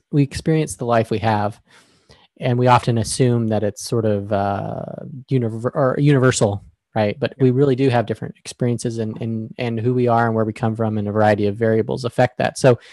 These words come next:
Speaker 1: what would you say to those people? How would you encourage them, um, to, I guess, learn about those other experiences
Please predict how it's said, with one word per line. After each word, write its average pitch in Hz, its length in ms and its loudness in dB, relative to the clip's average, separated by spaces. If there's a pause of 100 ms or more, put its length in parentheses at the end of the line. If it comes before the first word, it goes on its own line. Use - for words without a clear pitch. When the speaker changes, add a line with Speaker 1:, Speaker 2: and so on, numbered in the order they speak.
(440)
Speaker 1:
what 170 140 6
would 180 140 6
you 151 100 2
say 156 280 6
to 143 80 6
those 123 280 6
people? 127 680 -2
How 151 140 6
would 165 120 6
you 151 80 6
encourage 131 480 2
them, 123 600 4 (640)
um, 113 560 2 (320)
to, 120 640 0
I 120 80 0
guess, 123 320 -4
learn 123 400 -2
about 110 380 0
those 110 200 -2
other 107 220 0
experiences 110 880 -8